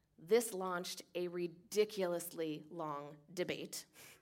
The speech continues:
All of his reasons and excuses of why he didn't have to, because it hasn't been two days yet, and because he would take a shower that night.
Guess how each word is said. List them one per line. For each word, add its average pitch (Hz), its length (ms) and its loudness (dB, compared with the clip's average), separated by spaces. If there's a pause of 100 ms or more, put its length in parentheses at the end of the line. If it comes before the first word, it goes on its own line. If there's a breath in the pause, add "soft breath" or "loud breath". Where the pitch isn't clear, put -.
(800 loud breath)
All 262 280 12
of 269 80 12
his 262 220 8
reasons 254 480 4
and 254 100 4
excuses 233 540 0
of 190 120 0
why 160 220 0
he 175 220 -4
didn't 196 220 -6
have 330 240 -2
to, 185 180 -4 (100)
because 220 220 -4
it 233 80 -4
hasn't 240 280 -2
been 285 200 2
two 285 200 0
days 269 380 4
yet, 190 380 4
and 165 260 0 (320 loud breath)
because 233 220 10
he 277 80 6
would 277 100 4
take 294 160 4
a 294 60 4
shower 285 320 6
that 277 160 6
night. 285 420 2